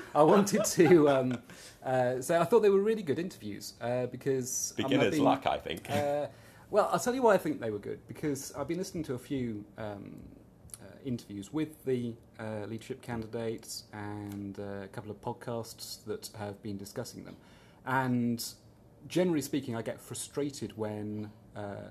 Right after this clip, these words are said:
Speaker 1: Lib Dem leadership candidates are interviewed because the questions just seem not really to touch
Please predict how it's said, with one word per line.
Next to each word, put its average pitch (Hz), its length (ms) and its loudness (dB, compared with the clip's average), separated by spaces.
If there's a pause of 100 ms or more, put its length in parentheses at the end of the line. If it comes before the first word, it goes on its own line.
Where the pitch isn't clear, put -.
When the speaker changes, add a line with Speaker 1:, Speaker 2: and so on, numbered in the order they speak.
(360)
Speaker 1:
Lib 117 260 -4
Dem 107 320 -2
leadership 107 320 -8
candidates 104 540 -10
are 104 160 -4
interviewed 107 360 -10
because 107 260 -12
the - 60 -20
questions 123 520 -8
just - 340 -12
seem 113 380 -4 (1000)
not 180 200 0
really 202 460 4
to 139 100 -6
touch - 440 -8